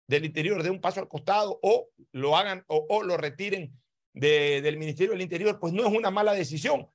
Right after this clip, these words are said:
Pero leyendo las redes sociales hubiese dado la impresión de que sacaron al ministro de los ministros. Así es la gente, se quejan todo el tiempo de seguridad y cuando sacan a la persona que está al frente del manejo de la seguridad ciudadana, de, de,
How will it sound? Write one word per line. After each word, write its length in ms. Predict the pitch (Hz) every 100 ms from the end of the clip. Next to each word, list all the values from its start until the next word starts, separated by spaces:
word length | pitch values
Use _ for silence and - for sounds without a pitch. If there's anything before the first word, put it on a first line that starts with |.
| _ _
Pero 180 | 110 117
leyendo 340 | 139 180 220
las 140 | 190 147
redes 220 | 190 156
sociales 520 | 147 147 240 247 - _ _
hubiese 300 | 151 185 180
dado 160 | 180 185
la 60 |
impresión 440 | 175 156 147 226 226
de 80 | -
que 100 | 175
sacaron 380 | 160 190 190
al 100 | 160
ministro 380 | 151 156 165 170
de 60 | 160
los 80 | 127
ministros. 420 | 220 285 - 107 _ _ _
Así 240 | - 123 254
es 60 |
la 120 | 233
gente, 380 | 220 277 - 151 _
se 140 | - 165
quejan 280 | 214 240 240
todo 120 | 240
el 100 | 233
tiempo 280 | 247 - 233
de 80 |
seguridad 480 | 196 220 214 226 180 _ _ _ _
y 120 | 160
cuando 260 | 160 170 160
sacan 360 | 202 - 254
a 40 | 226
la 140 | 202
persona 360 | 190 160 220 196
que 60 |
está 160 | 156 196
al 100 | 175
frente 360 | 190 220 208 180
del 180 | 151
manejo 320 | 151 185 226 220
de 60 |
la 100 | 214
seguridad 320 | 180 202 220
ciudadana, 380 | 196 233 233 214
de, 160 | 180 156
de, 380 | 151 160 156